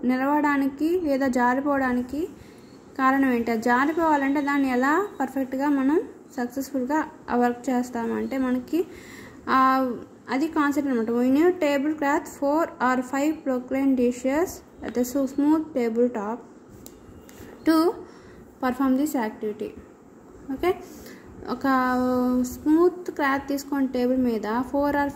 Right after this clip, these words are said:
five to, మా, dishes తీసుకొని, పింగాణి ఇవి ఉన్-, ఉన్నాయి కదా, డిషెస్ తీసుకొని ఆ smooth క్లాత్ కనుక మనం లాగినట్లయితే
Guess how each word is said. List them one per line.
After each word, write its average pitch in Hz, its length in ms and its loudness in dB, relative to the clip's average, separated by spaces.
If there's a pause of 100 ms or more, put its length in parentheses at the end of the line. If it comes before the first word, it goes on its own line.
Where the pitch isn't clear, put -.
five 254 300 0
to, 247 220 2 (200)
మా, 233 480 2 (640)
dishes 269 480 0
తీసుకొని, 269 680 0 (640)
పింగాణి 285 360 4
ఇవి 269 180 2
ఉన్-, 247 240 2
ఉన్నాయి 247 340 2
కదా, 214 280 -2
డిషెస్ 247 420 0
తీసుకొని 285 540 0
ఆ 269 100 0
smooth 311 380 2
క్లాత్ 302 280 0
కనుక 269 240 -2
మనం 269 240 2
లాగినట్లయితే 233 1040 -2